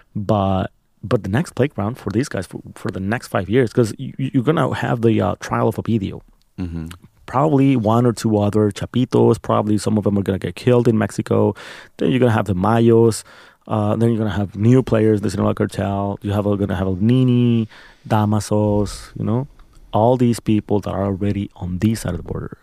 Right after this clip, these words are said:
Speaker 1: Three
Speaker 2: Mm.
Speaker 1: out of the four kids of El Mayo are on this side of the border. Uh, one Chapito and his security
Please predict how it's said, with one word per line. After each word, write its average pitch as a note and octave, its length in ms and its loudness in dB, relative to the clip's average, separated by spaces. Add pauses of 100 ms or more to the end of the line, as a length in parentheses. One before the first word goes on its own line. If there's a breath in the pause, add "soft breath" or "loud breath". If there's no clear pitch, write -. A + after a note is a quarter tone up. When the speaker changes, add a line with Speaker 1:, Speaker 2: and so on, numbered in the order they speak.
Speaker 1:
Three E3+ 500 2
Speaker 2:
Mm. F2 80 -16 (140)
Speaker 1:
out A2+ 220 4
of G#2+ 160 0
the G#2 100 2
four A#2 380 2
kids A2+ 260 0
of G#2 80 -2
El G2+ 80 0
Mayo F#2 340 -4
are F#2 60 -6
on F#2 80 -8
this F2 180 -8
side - 100 -10
of - 60 -14
the D2+ 60 -14
border. - 360 -12 (1160 soft breath)
Uh, F#2 380 -6 (180)
one G#2+ 300 -2
Chapito A#2+ 640 -2 (460)
and A2+ 240 2
his A2 180 0
security G2+ 720 -2